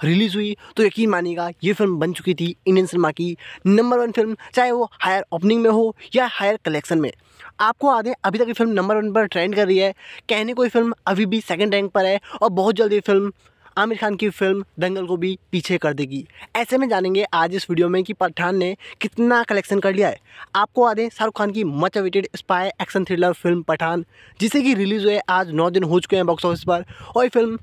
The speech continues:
अभी भी डबल डिजिट स्कोर कर रही है हर दिन। आज की बात की जाए, तो ये फिल्म आज भी सत्रह से अठारह करोड़ normally कमा रही है इंडियन नेट बॉक्स ऑफिस पर, जहाँ पर फिल्म का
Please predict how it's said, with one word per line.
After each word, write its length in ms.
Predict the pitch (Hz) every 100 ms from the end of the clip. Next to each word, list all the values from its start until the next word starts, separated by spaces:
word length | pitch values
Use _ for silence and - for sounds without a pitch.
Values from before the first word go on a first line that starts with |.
| - -
अभी 160 | 202 214
भी 240 | 220 226 - -
डबल 220 | 196 233
डिजिट 280 | 202 202 - -
स्कोर 260 | - 220
कर 160 | 220 196
रही 120 | 180
है 120 | 190 196
हर 140 | - 180
दिन। 240 | 151 135 - - - - -
आज 180 | 208 220
की 100 | 247
बात 160 | 240 -
की 120 | 208
जाए, 200 | 208 208 -
तो 100 | 247
ये 80 | 254
फिल्म 240 | 226 220 -
आज 180 | 185 196
भी 180 | 185 208
सत्रह 320 | - 202 214
से 100 | 233
अठारह 360 | - 190 202 208
करोड़ 200 | 196 190
normally 360 | 175 185 196 180
कमा 200 | 165 175
रही 120 | 185
है 160 | 180 - - -
इंडियन 180 | 196 208
नेट 120 | 196
बॉक्स 180 | 180 196
ऑफिस 140 | 180
पर, 220 | - 185 185 - -
जहाँ 140 | 220
पर 100 | 247
फिल्म 160 | 220 190
का 140 | 202